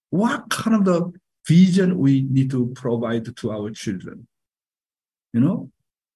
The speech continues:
So when you are, when you have the clear God's vision,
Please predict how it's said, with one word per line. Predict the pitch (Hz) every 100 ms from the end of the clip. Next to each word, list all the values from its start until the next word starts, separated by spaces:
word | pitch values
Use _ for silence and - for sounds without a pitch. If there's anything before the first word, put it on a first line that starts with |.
| _ _ _ -
So | 220 202
when | 127 170 214 254
you | 247 247
are, | 233 185
when | 160 160 170 180
you | 202
have | 254 196 180
the | 180 180
clear | - - 247 254
God's | 247 175 151 147
vision, | 139 139 135 135 139